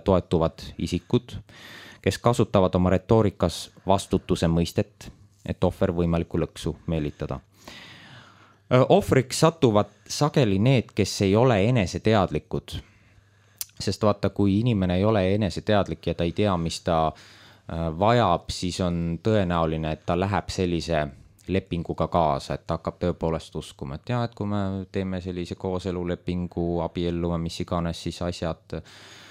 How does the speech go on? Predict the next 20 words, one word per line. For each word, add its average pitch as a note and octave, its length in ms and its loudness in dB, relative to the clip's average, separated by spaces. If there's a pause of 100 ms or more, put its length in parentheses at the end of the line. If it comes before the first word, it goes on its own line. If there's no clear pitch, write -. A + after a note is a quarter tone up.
(760)
siis, G2 320 -4
äh, F2 540 0
asjad F#2 320 -2
lähevad F2 300 -2
paremini. F2 520 0 (560)
Et G#2 160 -4
inimene, C#3+ 320 0
kes - 160 -6
on G#2 80 -2
väga A#2 240 0
eneseteadlik, G#2+ 720 -2
tema F#2+ 220 -2 (180)
endale D#2 320 -2
sellist D#2 400 -6
lepingut D#2+ 560 -4
ise D#2+ 160 -4
ei D2+ 140 -4
hakka, D2+ 320 -6 (480)
ei E2 180 -6
hakka D#2 320 -6